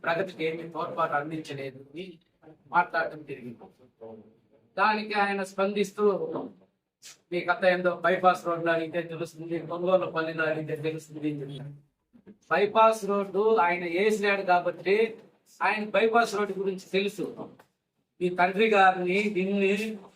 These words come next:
పుంగనూరు ప్రజలు ఎన్నో సార్లు శాసనసభ్యులుగా చేస్తే, పుంగనూరు మీరు చేసిన పని ఒకటైనా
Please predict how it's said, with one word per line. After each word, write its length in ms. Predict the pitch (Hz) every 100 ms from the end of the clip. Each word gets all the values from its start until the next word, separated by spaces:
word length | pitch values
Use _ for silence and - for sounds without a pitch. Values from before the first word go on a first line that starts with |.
| -
పుంగనూరు 400 | 185 220 220 202
ప్రజలు 480 | - 175 170 170 202
ఎన్నో 360 | 175 185 202 196
సార్లు 460 | 170 175 170 165 -
శాసనసభ్యులుగా 760 | 165 170 180 147 139 151 147 143
చేస్తే, 600 | 139 143 156 175 185 - - _ - _ _ 196
పుంగనూరు 460 | 214 240 233 240
మీరు 400 | 214 185 180 175
చేసిన 320 | 196 202 202 180
పని 280 | 175 190
ఒకటైనా 680 | 170 170 196 196 190 190 -